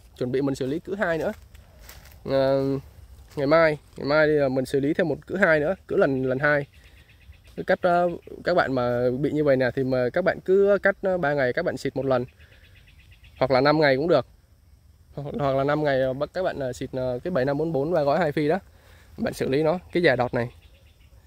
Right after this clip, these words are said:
Mà nhấp, nhấp là bắt các bạn nhớ từ ba cho tới năm ngày nha. Đừng có để xa nha các bạn. Mình phải nhấp như vậy thì lá nó mau già. Đây nè, đọt ở trên thì nó, nó, nó, nó, nó, nó mờ nhiều lắm rồi.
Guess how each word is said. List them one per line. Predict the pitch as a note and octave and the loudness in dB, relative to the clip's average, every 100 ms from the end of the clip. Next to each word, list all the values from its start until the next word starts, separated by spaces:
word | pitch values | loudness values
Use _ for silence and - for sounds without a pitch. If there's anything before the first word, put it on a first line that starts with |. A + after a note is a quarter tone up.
| _ - | _ -6
Mà | C3+ | 2
nhấp, | D3 G#3 | 4 4
nhấp | F#3 F3 G#3+ F3+ | 2 4 4 4
là | C#3 B2 | 0 0
bắt | E3 | -4
các | G3+ | -2
bạn | F#3+ C#3+ | -2 0
nhớ | D#3 | 0
từ | D#3+ | 0
ba | D3+ D3 | 0 2
cho | D#3 | 4
tới | F3 | 4
năm | F#3 D3+ | 2 2
ngày | C3+ B2 | 0 0
nha. | C#3+ - _ - - - _ | -2 -6 _ -20 -20 -20 _
Đừng | D3 B2+ | -4 0
có | |
để | E3+ B2 | 2 2
xa | - D3+ | 4 4
nha | D3+ | 4
các | D3+ | 2
bạn. | E3 - _ - - - | -2 -4 _ -20 -20 -6
Mình | C3+ | -4
phải | B2 | 0
nhấp | C#3 F#3+ | 0 0
như | D#3 | 2
vậy | D3 C3 | 0 0
thì | C3 | -2
lá | C3 C#3+ | 0 0
nó | F#3+ G3 | 0 2
mau | D#3+ | 0
già. | C#3+ B2 A#2 - - - - - - - - - - - - - - - - | 0 -4 -6 -16 -20 -20 -20 -20 -20 -20 -20 -20 -20 -20 -18 -16 -16 -14 -6
Đây | D3+ | -2
nè, | C3 A#2 - - | -2 -4 -10 -6
đọt | C3+ C3 | -4 -4
ở | |
trên | C3 D3+ D3 | 0 2 2
thì | C3 | 0
nó, | F3 F#3 F#3+ F#3 | 0 2 0 0
nó, | F#3 F#3 | -4 -2
nó, | F3+ | -4
nó, | F3+ F3+ | -4 -4
nó, | F#3 | -4
nó | F3+ | -4
mờ | F3+ C3+ A#2+ | -2 -2 -2
nhiều | B2+ B2 | -4 -4
lắm | E3 | -2
rồi. | F#3 | -4